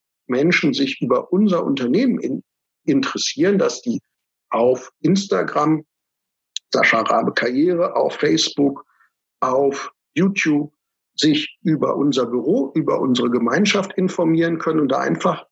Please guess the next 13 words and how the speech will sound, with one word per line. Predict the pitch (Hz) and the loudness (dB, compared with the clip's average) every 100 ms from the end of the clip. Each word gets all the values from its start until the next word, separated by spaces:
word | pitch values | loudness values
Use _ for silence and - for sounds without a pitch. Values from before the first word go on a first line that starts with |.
| _ | _
feststellen, | - 139 - - 190 185 196 214 _ _ _ | 0 2 0 -4 -2 0 0 -4 _ _ _
das | - - - | -2 0 0
ist | 175 - | 0 0
eine | 147 127 120 _ _ | 0 0 -4 _ _
tolle | - 143 190 | -4 0 0
Gemeinschaft | 139 117 113 165 - 262 - _ - | 0 -2 0 0 0 -2 -4 _ -2
mit | 135 135 - _ | 0 0 -10 _
tollen | - 139 170 208 | -4 0 2 0
Kollegen | 202 127 123 131 196 - _ _ _ _ | 0 -2 0 0 0 -2 _ _ _ _
und | 170 160 | 0 0
da | - | 0
macht | 117 - 180 | -2 -2 -2
es | - | -4